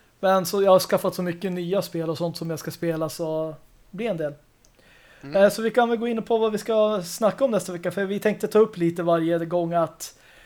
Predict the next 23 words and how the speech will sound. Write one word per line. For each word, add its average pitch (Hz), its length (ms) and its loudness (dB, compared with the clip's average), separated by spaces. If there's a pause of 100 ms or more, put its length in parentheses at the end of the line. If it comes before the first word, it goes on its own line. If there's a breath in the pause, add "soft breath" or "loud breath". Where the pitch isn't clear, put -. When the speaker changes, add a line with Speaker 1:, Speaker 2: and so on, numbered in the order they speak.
(120)
Speaker 1:
säga 190 360 4
vad 170 200 4
som 180 160 -4
kommer 180 220 -2
hända 185 320 4
nästa, 170 340 0
så 180 100 2
att 165 160 -2
ni 185 120 -4
kan 175 300 0
skriva 196 720 -4
in 190 240 -2
och 170 460 4 (220 loud breath)
ställa 185 280 4
frågor 180 360 2
på 175 100 -4
det 180 120 0
eller 170 200 2
skriva 175 320 -2
in 160 100 -8
svar 165 560 -4
och 156 340 -6 (440 soft breath)
allting. 185 580 4